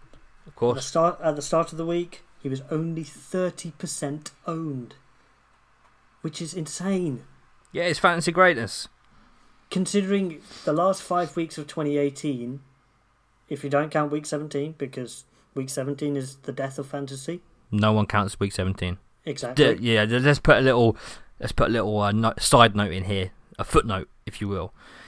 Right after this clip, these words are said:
Speaker 1: If you play week seventeen in your fantasy leagues, you need to complain to your commissioner and change it for next year.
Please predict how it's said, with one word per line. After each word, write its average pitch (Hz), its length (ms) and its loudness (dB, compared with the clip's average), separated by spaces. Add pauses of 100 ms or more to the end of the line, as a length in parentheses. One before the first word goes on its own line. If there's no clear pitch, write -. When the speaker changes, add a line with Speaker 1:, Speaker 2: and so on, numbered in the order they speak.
(100)
Speaker 1:
If - 140 -4
you 185 140 8
play 185 260 12
week 170 220 12
seventeen 160 540 6
in 156 80 4
your 160 120 4
fantasy 160 400 4
leagues, 113 420 2 (380)
you 151 160 8
need 185 200 10
to - 60 4
complain 143 440 6
to 127 60 0
your 131 100 8
commissioner 104 480 0
and 98 120 -4
change 95 280 -2
it 62 100 -6
for - 80 -10
next 73 300 -10
year. - 80 -8